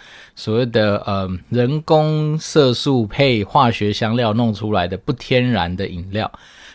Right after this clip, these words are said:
但是有时候说实在，人这种东西就是会对于记忆中的某些东西好像有一点点那么样的怀念，甚至是，呃，味觉上面来说的话，总是说知道它不健康啊，但是偶一为之应该会是一个蛮开心的事情。所以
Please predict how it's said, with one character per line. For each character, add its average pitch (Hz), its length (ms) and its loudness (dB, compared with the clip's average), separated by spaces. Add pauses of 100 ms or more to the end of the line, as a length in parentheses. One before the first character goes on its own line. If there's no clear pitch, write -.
但 214 160 4
是 214 140 6
有 127 120 6
时 110 80 0
候 151 80 2
说 147 140 2
实 120 140 -6
在， 113 120 2
人 104 240 -2
这 147 80 -4
种 120 120 0
东 104 180 0
西 107 60 -2
就 113 100 -4
是 110 160 -2
会 113 180 0
对 107 280 0
于 95 160 -4 (440)
记 160 240 -4
忆 151 200 -2
中 117 260 0
的 107 80 0
某 92 220 -2
些 113 100 -6
东 107 220 -2
西 98 320 -6
好 92 120 -6
像 120 220 -2
有 110 180 -2
一 156 60 -2
点 135 220 -2
点 120 160 0
那 120 40 0
么 123 140 2
样 117 140 2
的 101 100 0
怀 90 360 -4
念， 101 340 -6
甚 143 180 -4
至 131 140 -4
是， 123 400 -4
呃， 113 140 -2
味 143 220 2
觉 104 160 -2
上 117 200 -2
面 117 100 2
来 101 140 -2
说 104 160 -4
的 95 100 -4
话， 110 220 -4 (400)
总 117 180 2
是 160 220 -2
说 151 220 2
知 170 220 -4
道 165 200 6
它 127 180 2
不 123 180 -2
健 113 300 0
康 110 320 -4 (120)
啊， 110 120 -2
但 131 160 0
是 143 120 -2
偶 131 380 0 (380)
一 190 220 -2
为 131 260 -2
之 147 320 -2
应 131 160 0
该 131 160 0
会 131 100 2
是 127 200 -4
一 110 40 -4
个 110 120 -2
蛮 98 180 -2
开 104 180 -4
心 104 140 -4
的 98 100 -2
事 101 160 -6
情。 95 200 -8
所 160 160 2
以 147 100 0